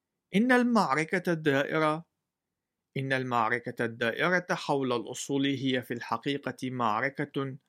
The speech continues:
حول سردين مختلفين للعلوم التاريخية،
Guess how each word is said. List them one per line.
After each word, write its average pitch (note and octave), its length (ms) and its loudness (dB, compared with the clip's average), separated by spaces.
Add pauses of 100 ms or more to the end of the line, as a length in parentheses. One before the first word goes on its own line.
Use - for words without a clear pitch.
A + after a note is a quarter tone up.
(320)
حول G#3+ 400 2
سردين D3+ 680 -2
مختلفين C3 800 -6
للعلوم A2+ 680 -4
التاريخية، A2 920 -6